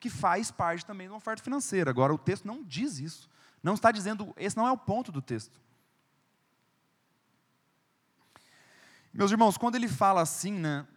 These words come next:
"Deem, é, boa medida, prensada, sacudida e transbordante será dada a vocês." Aqui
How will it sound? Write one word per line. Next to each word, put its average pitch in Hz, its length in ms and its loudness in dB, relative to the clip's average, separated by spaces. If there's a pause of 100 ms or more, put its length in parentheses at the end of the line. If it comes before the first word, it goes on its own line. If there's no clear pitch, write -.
"Deem, 202 520 -2
é, 127 320 -2
boa 196 260 8
medida, 208 420 0
prensada, 214 540 0
sacudida 196 480 -4
e - 20 -14
transbordante 190 640 0
será 156 160 -2
dada 147 220 2
a - 20 0
vocês." 143 340 -2 (200)
Aqui 185 480 4